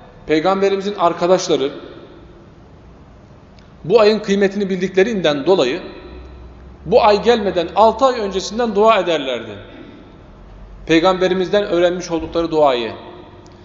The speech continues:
Neydi o dua? "Allahümme barik lena fi Recep ve Şaban." "Allah'ım Recep ve Şaban ayını bize bereketli kıl. Ve bellighna Ramazan." "Bizi de Ramazan'a kavuştur ya Rabbi." Bunu altı ay yapıyorlar.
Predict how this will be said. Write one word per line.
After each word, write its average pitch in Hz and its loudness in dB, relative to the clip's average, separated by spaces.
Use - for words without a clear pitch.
Neydi 233 6
o 185 4
dua? 160 0
"Allahümme 202 6
barik 226 0
lena 214 -2
fi 202 -2
Recep 202 -2
ve 180 -2
Şaban." 175 -2
"Allah'ım 185 -4
Recep 180 -4
ve 165 -4
Şaban 180 0
ayını 180 -6
bize 170 -4
bereketli 180 -4
kıl. 120 -12
Ve 175 6
bellighna 220 4
Ramazan." 196 0
"Bizi 202 -4
de 220 6
Ramazan'a 208 2
kavuştur 220 0
ya 202 4
Rabbi." 160 -6
Bunu 226 4
altı 233 6
ay 247 6
yapıyorlar. 202 0